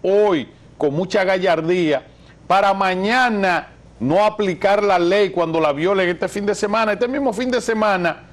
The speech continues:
cuando empiecen a violarla, lo Abel, lo Leonel, lo, lo Movimiento por Rescate de la República Dominicana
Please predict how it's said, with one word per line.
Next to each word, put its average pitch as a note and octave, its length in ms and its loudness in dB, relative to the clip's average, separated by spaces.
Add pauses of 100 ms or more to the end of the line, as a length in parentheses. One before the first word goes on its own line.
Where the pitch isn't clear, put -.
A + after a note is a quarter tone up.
(480)
cuando F#3+ 340 2
empiecen A3+ 460 -4
a B3+ 40 0
violarla, A3 640 2
lo F3 160 2
Abel, F#3 480 0
lo F3+ 100 2
Leonel, E3 720 0 (220)
lo, E3 520 2
lo D#3 680 2
Movimiento D#3+ 800 -2
por F3 200 0
Rescate D#3+ 680 -2 (240)
de D#3 180 0
la D#3 100 0
República F3+ 600 -2
Dominicana F3+ 880 -2